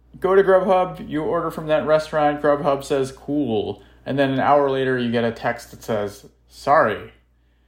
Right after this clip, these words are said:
So it seems that they'd rather ask for forgiveness than for permission, even with customers. In the meantime, they are, of course, still m-, misrepresenting restaurants when they're doing this.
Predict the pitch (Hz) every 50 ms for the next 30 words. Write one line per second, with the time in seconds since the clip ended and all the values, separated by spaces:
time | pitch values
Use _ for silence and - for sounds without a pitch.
0 | _ _ _ _ - 180 185 180 147 - - - _ _ _ _ _ _ _ _
1 | _ _ - - 165 - - 285 285 311 311 269 - 226 208 196 - - - 170
2 | 151 151 156 156 151 147 139 98 139 143 143 143 - - - 135 131 - 143 127
3 | 113 139 151 139 120 110 98 101 101 - - - - - _ - 127 117 117 117
4 | 113 - 127 113 - - 120 117 120 123 120 - 107 101 - - 113 - _ _
5 | _ _ _ _ _ _ _ _ _ _ _ _ - 180 220 240 269 254 240 226
6 | 226 - - 240 208 202 - - 127 101 92 92 - - - - - - - -
7 | _ _ _ _ _ _ _ _ _ _ _ _ _ _ _ _ _ _ _ _
8 | _ _ _ _ _ _ _ _ _ _ _ _ - 151 147 147 143 131 135 165
9 | 202 214 202 202 156 127 101 101 98 98 104 113 113 - - 139 165 220 254 262
10 | 254 240 233 - 208 165 156 165 - - - - _ _ _ _ _ - - -
11 | 190 202 226 240 226 196 - - - - 151 170 - - 165 151 151 156 135 131
12 | 120 113 117 117 113 107 113 117 - - 107 107 101 95 107 117 - - - -
13 | - 127 120 113 110 110 104 110 170 185 147 113 98 82 - - - - - -